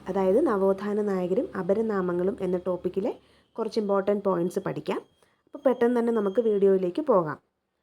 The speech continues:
ആദ്യത്തേത്, കേരള നവോത്ഥാനത്തിൻ്റെ പിതാവ് എന്നറിയപ്പെടുന്നത് ശ്രീനാരായണ ഗുരുവാണ്. ശ്രീനാരായണ ഗുരു. ഇനി അടുത്തത് ഭാരതകേസരി. ഭാരതകേസരി എന്നറിയപ്പെടുന്നത് മന്നത്ത് പത്മനാഭനാണ്.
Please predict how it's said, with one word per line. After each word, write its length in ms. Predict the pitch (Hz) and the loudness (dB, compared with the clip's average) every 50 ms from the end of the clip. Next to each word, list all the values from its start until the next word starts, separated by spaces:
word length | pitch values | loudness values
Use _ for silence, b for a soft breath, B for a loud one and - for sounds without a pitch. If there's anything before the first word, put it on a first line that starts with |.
| _ _ _ _ _ _ _ _ _ _ _ _ _ 220 214 | _ _ _ _ _ _ _ _ _ _ _ _ _ -4 -4
ആദ്യത്തേത്, 460 | 214 214 240 233 240 208 185 175 196 339 539 - _ _ _ _ | -2 -2 0 2 4 4 4 4 0 -2 -4 -10 _ _ _ _
കേരള 320 | - 247 240 240 247 247 254 262 254 233 | 0 0 2 2 0 0 0 0 0 -2
നവോത്ഥാനത്തിൻ്റെ 840 | 214 202 190 202 214 226 226 - 233 233 226 226 220 233 226 220 220 220 - | -2 -2 0 0 0 0 -2 -2 -4 -2 -2 0 0 0 0 0 -2 2 2
പിതാവ് 420 | 196 185 185 175 170 165 156 156 - - | 2 2 4 2 0 0 -2 -4 -6 -2
എന്നറിയപ്പെടുന്നത് 800 | 185 190 185 175 170 180 190 190 202 185 165 160 160 151 156 214 370 - b b b b b b _ - | -2 0 0 2 2 2 2 2 2 0 0 -2 -6 -4 -4 -4 -4 -4 b b b b b b _ -2
ശ്രീനാരായണ 680 | - 240 233 220 220 220 214 214 214 214 208 202 190 190 175 170 | 2 4 4 4 4 2 0 2 2 0 2 2 0 0 2 0
ഗുരുവാണ്. 360 | 170 160 151 147 139 139 - - _ - | 0 0 0 -4 -4 -8 -12 -14 _ -4
ശ്രീനാരായണ 600 | 196 196 185 180 175 170 165 160 160 160 170 254 359 | -2 -2 0 0 -2 -4 -4 -6 -6 -6 -2 4 4
ഗുരു. 160 | 381 320 156 - - _ _ _ _ _ _ _ _ _ _ _ _ _ _ | 4 4 4 0 -8 _ _ _ _ _ _ _ _ _ _ _ _ _ _
ഇനി 120 | 175 240 233 214 | -2 0 2 2
അടുത്തത് 340 | 190 185 - - 175 165 202 - - _ _ 185 - | 0 -2 -2 -4 -4 -4 -4 -6 -6 _ _ -10 -6
ഭാരതകേസരി. 920 | 202 190 190 190 196 202 208 214 208 196 170 156 - - 156 156 180 370 381 - _ _ _ _ _ _ _ - 202 | -2 0 0 0 0 0 -2 0 0 0 0 0 -4 -8 -6 -4 -4 -4 -4 -8 _ _ _ _ _ _ _ -12 -8
ഭാരതകേസരി 840 | 214 247 240 247 254 247 277 269 277 262 247 240 - 233 220 233 269 - - 208 | -6 -4 -4 -4 0 0 0 2 2 0 0 2 2 0 0 0 -2 -2 -4 -2
എന്നറിയപ്പെടുന്നത് 760 | 202 196 190 185 190 208 208 202 190 165 160 160 156 151 190 262 - - - 208 214 | 0 0 2 4 4 2 4 2 2 2 2 -4 -4 -4 -4 -6 -8 -12 -8 -4 -2
മന്നത്ത് 440 | 214 214 214 220 233 233 226 - 381 381 | -2 -2 0 0 -2 -2 -2 -4 -4 -2
പത്മനാഭനാണ്. 800 | 226 185 - 175 175 170 165 165 160 - 151 143 139 147 - | -4 -6 -2 -2 -2 0 0 -2 -4 -6 -6 -6 -8 -12 -14